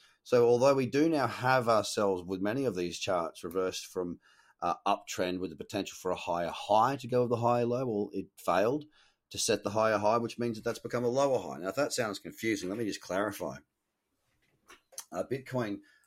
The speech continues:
on the daily is in a downtrend. There's a lower high and a lower low. Does this mean we're gonna capitulate and have a really big fall? I don't know. Uh, does it mean that?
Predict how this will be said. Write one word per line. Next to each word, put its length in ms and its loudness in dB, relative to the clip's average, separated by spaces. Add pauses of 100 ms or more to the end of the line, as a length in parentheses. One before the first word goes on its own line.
(100)
on 160 -2
the 60 -6
daily 600 0
is 180 -4
in 80 -8
a 40 -8
downtrend. 640 -8
There's 160 -12
a 40 -6
lower 320 -2
high 320 0
and 140 0
a 40 -2
lower 300 2
low. 320 -2 (500)
Does 140 -12
this 220 -4
mean 260 0
we're 80 -2
gonna 220 -4
capitulate 640 -4
and 220 -8
have 120 -10
a 100 -2
really 220 0
big 200 -2
fall? 460 0 (260)
I 60 -10
don't 140 -6
know. 220 -8 (440)
Uh, 180 -4
does 160 -4
it 80 -2
mean 340 0
that? 240 -2